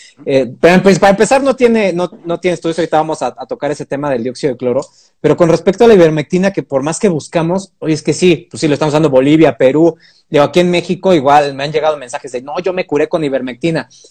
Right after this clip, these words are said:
Este, sí, "¿Cuál era tu saturación? Este, ¿cuáles eran tus?". No, pues nada más me dieron positivo a la prueba, tomé ivermectina y no, no entré al hospital. Bu-, pues ok,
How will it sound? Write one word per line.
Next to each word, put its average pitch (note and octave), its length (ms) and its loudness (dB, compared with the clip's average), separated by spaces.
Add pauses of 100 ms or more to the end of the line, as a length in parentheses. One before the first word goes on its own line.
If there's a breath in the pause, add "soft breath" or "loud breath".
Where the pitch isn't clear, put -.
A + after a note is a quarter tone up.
(120)
Este, C3+ 340 0
sí, G3 220 0
"¿Cuál G3+ 160 6
era G3+ 180 6
tu D#3+ 100 -2
saturación? E3+ 840 2
Este, D3+ 240 -6
¿cuáles E3+ 240 -2
eran F3 140 -4
tus?". E3 180 -16
No, A#3+ 220 -4
pues B3+ 100 -6
nada B3 140 -4
más C4+ 260 -6 (280)
me F3+ 240 2
dieron A3+ 260 6
positivo G3+ 440 0
a G#3+ 40 6
la G#3 160 2
prueba, A3 420 2 (300)
tomé F3 300 0
ivermectina G3+ 840 -4
y C#3+ 140 -8
no, D#3 260 -2
no D#3+ 140 -2
entré D#3+ 160 0
al D3+ 100 4
hospital. E3+ 480 0 (500)
Bu-, F#3+ 220 -2
pues E3 160 -2
ok, G#3 180 2